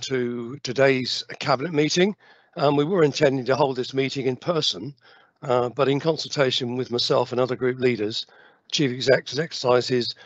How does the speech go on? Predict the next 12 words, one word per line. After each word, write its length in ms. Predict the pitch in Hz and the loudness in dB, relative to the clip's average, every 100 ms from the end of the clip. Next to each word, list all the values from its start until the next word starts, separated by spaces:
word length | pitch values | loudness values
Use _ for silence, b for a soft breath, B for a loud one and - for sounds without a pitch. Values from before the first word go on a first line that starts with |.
| B - | B 2
delegated 580 | 196 160 143 123 117 | 4 6 4 2 -2
powers 320 | - 143 139 - | -2 -2 -2 -2
to 80 | |
revert 340 | 139 120 147 143 | -4 2 2 2
to 80 | 135 | -2
virtual 380 | 165 185 147 | -2 0 -2
meetings, 640 | 117 104 92 117 131 - - B B B - | -2 -4 -6 -6 -6 -10 -18 B B B -2
um, 280 | 139 123 170 | 2 2 2
informal 460 | 135 - 147 117 | -4 4 4 4
meetings 460 | 107 101 110 107 104 | 0 0 -2 -6 -6
of 100 | - | -6
council 540 | 127 120 147 135 120 | -2 -4 -2 -4 -4